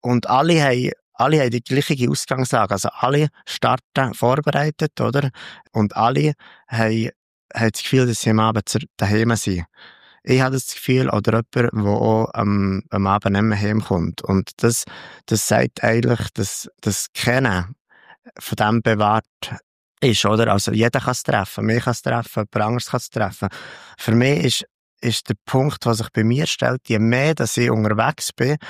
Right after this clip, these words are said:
je regelmässiger, dass ich etwas mache, je defensiver muss ich bergsteigen.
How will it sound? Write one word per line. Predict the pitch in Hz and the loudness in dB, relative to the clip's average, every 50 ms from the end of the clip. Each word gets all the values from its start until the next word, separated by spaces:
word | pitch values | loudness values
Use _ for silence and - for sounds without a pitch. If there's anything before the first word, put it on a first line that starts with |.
| - - - - | -18 -18 -14 -6
je | - - 107 110 - - _ _ - - | -2 0 0 0 -2 -4 _ _ -10 -4
regelmässiger, | 104 123 131 135 - 151 139 139 135 135 120 - - 120 110 104 | 0 0 0 2 2 0 2 2 0 0 -2 -4 -4 -2 -2 -2
dass | 107 104 | 0 0
ich | 110 | 0
etwas | 113 113 - - 104 - | 0 0 -2 -6 -4 -2
mache, | 110 110 117 143 - - - - 117 135 147 - - - - - - _ _ _ _ _ - | 0 0 0 0 -2 -4 -4 -2 -2 -2 -2 -4 -8 -20 -20 -20 -20 _ _ _ _ _ 0
je | 110 104 | 0 2
defensiver | - - 120 - - - 120 113 - 123 123 - - 117 | 2 2 0 0 2 2 0 2 2 0 -2 0 0 2
muss | 110 107 101 - | 2 2 2 2
ich | - 107 | 0 0
bergsteigen. | - 107 98 104 117 - - - - 98 90 - - 87 87 | 0 0 0 0 -2 -4 -6 -6 -6 -4 -4 -2 -4 -4 -6